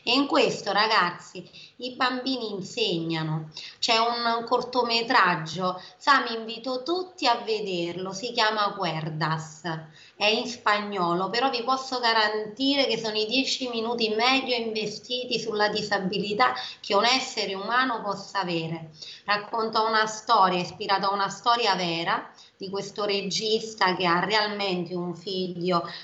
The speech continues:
con una paralisi cerebrale, e per raccontare la diversità di suo figlio ha ideato questo cortometraggio che ha vinto tantissimi premi, ma li merita tutti, merita il premio dell'umanità, e racconta la storia di un'amicizia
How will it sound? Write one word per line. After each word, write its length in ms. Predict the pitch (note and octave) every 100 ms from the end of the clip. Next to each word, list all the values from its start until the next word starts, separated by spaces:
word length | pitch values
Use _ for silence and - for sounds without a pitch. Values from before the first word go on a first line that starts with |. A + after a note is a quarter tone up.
| -
con 140 | G3+
una 240 | G3 F#3+ F#3
paralisi 500 | F#3+ G3+ G3+ G3+ G3+
cerebrale, 1000 | - F#3 F3+ F3 F#3 E3 E3 F#3 G3+ - - -
e 120 | - F#3+
per 180 | A3+
raccontare 960 | G#3+ A3 A3+ A#3 A#3+ A#3+ C4+ A3+ F3+ F#3
la 100 | F#3
diversità 680 | F#3 F#3+ G3 - - B3 A#3+
di 140 | D4+
suo 240 | - C4+ C#4
figlio 800 | C#4 C#4 C4+ C4+ C#4 C#4+ C#4+ - - -
ha 120 | G3+
ideato 340 | G#3 G#3 G#3+
questo 320 | G#3+ G#3 - G#3
cortometraggio 840 | G3 - G3+ F#3 F3+ D#3+ D#3 F3+
che 80 | F#3+
ha 40 |
vinto 340 | G#3 G3 F3+ E3+
tantissimi 760 | F#3+ G3 A#3+ D4+ - B3 F#3
premi, 300 | G#3 G#3+ G3
ma 120 | F3+
li 100 | E3+
merita 400 | F3+ F3 E3+ E3+
tutti, 480 | E3+ D3+ - - D3+
merita 320 | D#3+ A3 F3+
il 80 | D#3+
premio 260 | - G3 G3
dell'umanità, 840 | F#3 F3 F3 E3+ D#3+ D#3 D3+ - - - - -
e 180 | - A3+
racconta 1040 | A#3+ B3+ B3 - - B3+ F#3 F#3 F#3 G#3+
la 160 | G#3+ G#3+
storia 560 | G#3+ - C4 C#4 C#4 A#3+
di 100 | A3
un'amicizia 920 | G#3+ G#3+ A3 - A#3+ - - - A#3